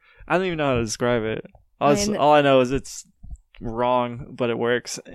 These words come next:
Speaker 1: <laughs>
Speaker 2: I mean, you know, obviously you beat me every time and I bowl correctly, so, you
Speaker 1: Yeah,
Speaker 2: know, you
Speaker 1: but
Speaker 2: do
Speaker 1: I'm not
Speaker 2: you.
Speaker 1: consistent.
Speaker 2: Right?
Speaker 1: <laughs>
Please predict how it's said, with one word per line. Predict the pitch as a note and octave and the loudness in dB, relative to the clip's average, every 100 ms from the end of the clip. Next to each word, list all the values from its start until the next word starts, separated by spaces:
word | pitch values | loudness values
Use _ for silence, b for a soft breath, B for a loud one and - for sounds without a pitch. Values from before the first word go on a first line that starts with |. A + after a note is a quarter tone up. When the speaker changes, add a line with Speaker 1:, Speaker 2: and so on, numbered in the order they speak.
| B2+ | -6
Speaker 1:
<laughs> | - E3+ - | -4 -4 -4
Speaker 2:
I | F#3 | -4
mean, | F#3+ F#3 - | -4 -4 -6
you | G3+ G#3 | -4 -2
know, | F#3 A#2 | -2 -2
obviously | F3 A3+ A#3 G#3 G3+ | -2 -2 -4 -4 -4
you | G#3 | -4
beat | G#3 G#3+ | -4 -6
me | A3 A3+ | -4 -4
every | G#3 F#3+ | -4 -4
time | F#3 F3 F3+ | -4 -4 -4
and | E3+ | -4
I | F3+ | -4
bowl | G3 F3 | -4 -6
correctly, | E3 D#3 - D#3+ D#3+ | -6 -8 -8 -8 -8
so, | - D#3 D#3+ E3 - | -8 -6 -6 -10 -12
you | F3 | -8
Speaker 1:
Yeah, | D3 C#3 | -4 -4
Speaker 2:
know, | C3+ | -4
you | C#3 | -4
Speaker 1:
but | C3+ | -2
Speaker 2:
do | |
Speaker 1:
I'm | - | -2
not | B2+ | 0
Speaker 2:
you. | B3+ | 0
Speaker 1:
consistent. | G#3 A#2+ A2 A#2+ A#2 - _ D3 - | -2 -6 -8 -10 -10 -16 _ 0 6
Speaker 2:
Right? | F#3+ G#3 F#3+ - F#3 | 6 6 2 2 -2
Speaker 1:
<laughs> | G3 | -4